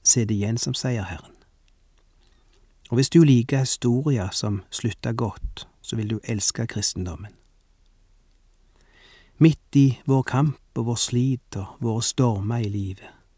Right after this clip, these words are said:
og i vår lidelse, så kan vi se fram til et håp om at en dag skal alt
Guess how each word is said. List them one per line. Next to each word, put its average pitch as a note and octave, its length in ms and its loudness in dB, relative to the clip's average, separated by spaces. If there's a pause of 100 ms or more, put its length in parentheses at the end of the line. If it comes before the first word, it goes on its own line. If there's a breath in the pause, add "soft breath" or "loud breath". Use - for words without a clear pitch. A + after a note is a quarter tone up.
og - 80 -8
i A2 80 -4
vår A2+ 80 -2
lidelse, A2 560 -2 (880 soft breath)
så - 120 -10
kan C3+ 200 2
vi - 0 -
se B2 160 -2
fram B2 260 -2
til B2+ 140 -6
et - 80 -12
håp B2 400 -2
om G2+ 120 -6
at G2+ 200 -10
en A#2 180 -2
dag A2 260 -6
skal - 200 -12
alt - 400 -10